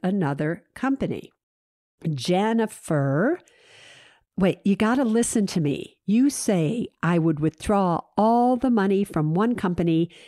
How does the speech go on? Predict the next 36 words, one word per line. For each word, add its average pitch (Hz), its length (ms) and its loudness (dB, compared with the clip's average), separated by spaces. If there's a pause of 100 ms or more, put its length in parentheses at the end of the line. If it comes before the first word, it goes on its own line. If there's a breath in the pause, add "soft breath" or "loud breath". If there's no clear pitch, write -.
(120 loud breath)
and 170 240 -2
open 202 360 0
an 135 180 -2
index 214 480 0
fund 175 440 0
with 185 300 0
another 165 600 0
company." - 580 -6 (480 loud breath)
You 208 140 2
have 202 260 -2
not 247 320 0
told 220 380 0
me 156 240 2
how 170 420 -2
old 202 420 2
you 156 300 2
are, 151 300 0
number 151 340 0
one. 143 400 -2 (540 loud breath)
You 165 120 0
have 156 120 0
not 185 340 -2
told 226 320 2
me 147 240 2 (200 soft breath)
how 170 200 -2
long 165 720 0
you 170 140 0
have 175 200 -2
had 175 540 -4
your 160 220 0
Roth 160 420 -2
I 165 220 -2
R 160 200 0
A 147 280 -2 (300)
open 208 480 -2 (180)
for. 123 360 -4